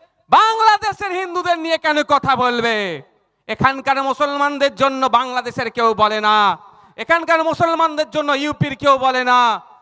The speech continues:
"তুমি বাংলাদেশের হিন্দুর করে কথা বলবে।" ওই করতে করতেই তো আজকে ঘরে ঢুকে গিয়েছে। এই ভাগ করতে করতেই তুমি হিন্দু, এটা তো বিজেপির কথা, এটা তো আরএসএস চাইছে,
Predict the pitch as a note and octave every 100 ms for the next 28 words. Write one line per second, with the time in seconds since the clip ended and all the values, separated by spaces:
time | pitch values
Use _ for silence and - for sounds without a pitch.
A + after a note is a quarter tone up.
0 | - E4 D#4 C#4 B3+ B3 A#3 A3 A3+ G#3
1 | G3 G#3 G3 E3+ F3 F3 D#3+ D3 C#3+ C#3
2 | _ _ _ _ - A3 D#4+ D4+ D4+ -
3 | D#4 D#4 D#4 E4 E4 D#4 D4+ D4 G#3+ C4+
4 | C#4 C#4 A3+ A3 F3+ E3+ D#3 - _ _
5 | _ _ _ _ A#3+ - A#3+ F4+ E4+ A3
6 | A#3+ D#4+ F#4 - F4 F4 - F4+ F4+ F#4
7 | - F#4 C#4+ G3+ _ _ _ _ D4+ E4
8 | D#4+ F4 E4 F4+ F#4+ E4+ D4+ F4 G4+ G#4
9 | G4+ F#4+ F#4 D#4 F3+ D#3 - _ _ _
10 | _ _ D#4 F#4 F4+ E4+ G#4 G#4+ A4+ A4
11 | - G#4+ G#4+ A4